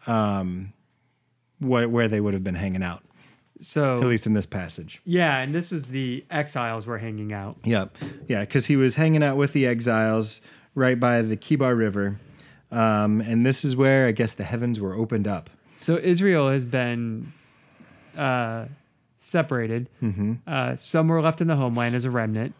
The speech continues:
Speaker 2: not a lot. Uh, some were transported off to Babylon, and some were scattered through different various towns in an effort to, like, assimilate. But that came before Babylonian, right? It was the Assyrians that tried to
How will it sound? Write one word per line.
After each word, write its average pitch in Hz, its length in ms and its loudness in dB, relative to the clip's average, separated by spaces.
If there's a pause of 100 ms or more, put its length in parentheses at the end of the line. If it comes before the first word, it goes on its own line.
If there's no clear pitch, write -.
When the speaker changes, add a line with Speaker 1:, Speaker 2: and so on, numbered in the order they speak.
Speaker 2:
not 120 220 -4
a 120 60 -2
lot. 113 280 -4 (360)
Uh, 127 260 2
some 143 240 0
were 135 340 0
transported 135 800 -2
off 120 280 -2
to 113 480 -2 (540)
Babylon, 120 600 0 (640)
and 131 160 0
some 143 220 2
were 135 100 2
scattered 127 560 -2
through 127 160 -2
different 123 320 -2
various 117 320 -2
towns 123 640 -2 (100)
in 135 120 -4
an 127 100 0
effort 123 280 -4
to, 123 120 -6
like, 113 200 -4
assimilate. 123 640 -2 (360)
But 120 160 -6
that 175 240 2
came 135 480 -2
before 170 560 0
Babylonian, 113 800 -2
right? 117 280 -6 (260)
It 156 100 -4
was 123 120 0
the 123 80 0
Assyrians 156 560 0
that 117 120 -6
tried 123 220 -2
to 110 360 -4